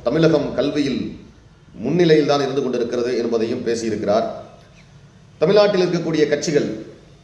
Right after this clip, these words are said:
பாஜகவை தவிர அனைத்து கட்சிகளும் இந்த மும்மொழி கொள்கை என்பது மறைமுகமாக ஹிந்தியை திணிப்பதற்கும் அதன் மூலமாக சமஸ்கிருதத்தை நிலைநாட்டுவதற்குமான வேலையை ஒன்றிய அரசு செய்து கொண்டிருக்கிறது என்பதை உணர்ந்து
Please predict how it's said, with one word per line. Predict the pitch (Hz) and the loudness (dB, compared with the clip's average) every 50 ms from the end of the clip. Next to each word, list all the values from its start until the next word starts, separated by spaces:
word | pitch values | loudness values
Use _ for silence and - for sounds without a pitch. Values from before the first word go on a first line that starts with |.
| 90 | -4
பாஜகவை | 95 117 135 135 151 147 - - 135 120 117 104 - | -2 0 2 2 2 2 2 2 0 2 2 0 0
தவிர | 117 117 131 143 147 139 - | 0 0 0 2 0 0 0
அனைத்து | 110 113 135 135 - 131 | -2 -4 -4 -4 -6 -6
கட்சிகளும் | 104 120 120 - 139 113 120 131 147 - - - | -6 -6 -6 -4 -4 -2 -2 -2 -2 -4 -6 -4
இந்த | 104 110 110 107 107 101 98 95 90 85 76 62 - - - - - - _ _ | -4 -2 0 0 2 2 0 0 0 -2 -4 -6 -8 -10 -14 -18 -20 -20 _ _
மும்மொழி | - 143 160 170 160 - | -4 -2 0 0 2 2
கொள்கை | 131 127 120 131 120 | 0 0 0 0 0
என்பது | 113 110 110 107 110 123 143 - - | 0 0 0 0 0 0 0 -2 -2
மறைமுகமாக | - 113 139 143 139 120 123 123 123 127 127 127 | -2 -2 0 0 -2 -2 0 0 0 0 0 -2
ஹிந்தியை | - 123 123 131 131 120 113 | -4 -6 -4 -2 -2 -2 -2
திணிப்பதற்கும் | - 113 110 110 117 101 104 95 - - 110 - - | -2 -4 -4 -4 -2 -2 -2 -4 -4 -6 -6 -8 -6
அதன் | - 95 101 120 123 123 | -6 -4 -4 -2 -2 -2
மூலமாக | 131 127 127 123 127 135 139 135 156 131 120 104 - - - - - - | -2 -2 0 0 2 2 2 2 2 2 2 0 -2 -6 -10 -14 -18 -20
சமஸ்கிருதத்தை | - - - - 120 147 165 165 165 160 - 151 139 143 - - - 127 123 120 110 - | -20 -18 -8 -6 -2 0 0 0 -2 -4 -4 -4 -2 -2 -2 -2 -2 0 0 0 0 0
நிலைநாட்டுவதற்குமான | 110 123 147 147 139 139 - 131 127 120 110 107 110 113 113 113 113 104 | 0 2 2 2 2 2 0 0 -2 -2 -2 -2 -2 -2 -2 0 0 0
வேலையை | 107 123 127 123 127 120 113 107 107 | 2 2 2 2 0 0 -2 -2 -2
ஒன்றிய | 110 113 120 120 127 127 | -2 -2 -2 -2 -2 0
அரசு | 117 104 - | 0 -2 -2
செய்து | 101 - 120 123 123 113 | -4 -4 -4 -2 -2 -2
கொண்டிருக்கிறது | 113 110 110 101 110 110 107 107 | -2 -4 -2 -2 -2 -2 -2 -2
என்பதை | 104 104 101 98 | -2 -2 -4 -2
உணர்ந்து | 95 98 113 117 120 120 143 131 101 | -2 0 -2 -2 -2 -2 -2 -2 -2